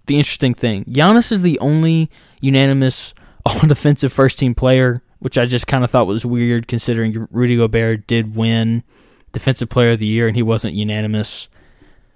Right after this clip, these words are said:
I thought that was kinda interesting. Anyway,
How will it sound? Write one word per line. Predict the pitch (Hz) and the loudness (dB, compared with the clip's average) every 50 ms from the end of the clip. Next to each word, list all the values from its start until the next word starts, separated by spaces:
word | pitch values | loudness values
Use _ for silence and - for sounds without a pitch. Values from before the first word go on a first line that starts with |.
| - _ - | -20 _ -6
I | 117 120 | -6 -2
thought | - 123 120 | 0 0 0
that | 117 113 | 0 0
was | 110 104 98 - - _ _ _ _ _ - | -2 -4 -6 -10 -16 _ _ _ _ _ -8
kinda | - 139 127 127 92 | -2 0 0 2 2
interesting. | 104 120 - 123 - - - 117 113 113 110 - _ _ _ _ _ _ - _ _ _ - - | 0 -2 -4 -6 -8 -4 -2 -2 -2 -2 -4 -6 _ _ _ _ _ _ -20 _ _ _ -4 -2
Anyway, | 127 123 113 113 110 110 110 | 0 0 2 0 0 0 -2